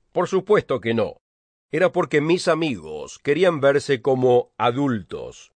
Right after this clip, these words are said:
y poder hacer sus propias decisiones y poder parecerse a los demás alrededor suyo, que se veían varoniles o sofisticados. Pero muy pronto quedaron adictos a este penoso hábito.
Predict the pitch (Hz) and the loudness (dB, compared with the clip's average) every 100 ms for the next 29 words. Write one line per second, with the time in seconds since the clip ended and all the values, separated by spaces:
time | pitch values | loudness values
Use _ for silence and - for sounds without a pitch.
0 | - 131 160 196 196 190 185 - 139 - | -10 -6 0 2 2 0 -2 -2 -4 0
1 | 196 190 180 170 143 - 139 135 131 127 | -2 0 0 0 -4 -4 2 2 2 -2
2 | 117 131 151 - 147 131 - 160 160 - | -4 2 2 4 0 0 0 0 0 0
3 | 151 135 117 127 117 117 127 113 113 135 | 0 0 -2 0 0 0 -2 0 2 2
4 | 131 160 143 82 71 67 - - 139 160 | 0 -4 -6 -6 -10 -10 -10 -8 -2 0
5 | 160 196 180 160 165 131 123 135 135 135 | 0 2 2 2 2 2 0 -2 0 0
6 | - - 107 123 107 110 - 104 147 110 | 0 -4 0 0 -2 -6 -12 -6 -2 -2
7 | - - - - - 143 143 175 202 - | -6 -20 -20 -20 -2 2 4 4 0 0
8 | 170 160 151 151 151 151 143 127 147 117 | 0 2 0 4 4 6 4 2 0 -8
9 | - 120 - 131 135 135 113 120 131 123 | 0 0 2 0 0 -2 0 2 4 4
10 | 131 120 113 87 - - | 4 4 2 -10 -18 -20